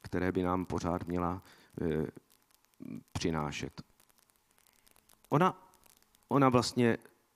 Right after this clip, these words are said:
připomíná, že světu vůbec nerozumíme a nikdy mu rozumět nebudeme, a nehodlá, eh, se tvářit, že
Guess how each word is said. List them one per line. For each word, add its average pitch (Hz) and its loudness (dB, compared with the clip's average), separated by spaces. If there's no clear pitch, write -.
připomíná, 127 4
že 110 2
světu 117 0
vůbec 90 -4
nerozumíme 85 2
a 87 0
nikdy 87 -2
mu 92 0
rozumět 82 -4
nebudeme, 107 -2
a 90 -2
nehodlá, 98 6
eh, 85 6
se - -2
tvářit, 90 2
že 87 -2